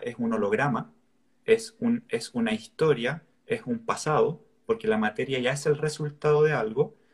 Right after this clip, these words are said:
Entonces, como es el resultado de algo, nosotros queremos tener el resultado de algo. No queremos vivir la experiencia de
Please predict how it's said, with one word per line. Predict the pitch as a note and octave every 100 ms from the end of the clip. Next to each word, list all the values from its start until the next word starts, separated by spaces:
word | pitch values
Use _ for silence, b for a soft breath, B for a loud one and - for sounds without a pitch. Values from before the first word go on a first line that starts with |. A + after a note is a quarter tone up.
| _
Entonces, | - G#2+ A2+ -
como | - G#2+ A2+
es | C3
el | C#3+
resultado | D3 D3+ D3 D3 D#3 D#3
de | E3
algo, | C3 A#2 D3 - _ _ -
nosotros | A2+ - C3+
queremos | - B2+ C#3 -
tener | A#2+ B2+
el | C3
resultado | A#2 A2+ G2+ - D#3 D3+ A#2
de | G#2
algo. | G2 E2+ - _ _ -
No | G#2+
queremos | A2 A#2 C#3 C#3+ -
vivir | G#2+ G#2 C3+ C3+
la | C3
experiencia | - - G#2+ A2 C#3+ D#3+ - C3 F3+ - _ _ -
de | A2 A#2+ C#3 D#3+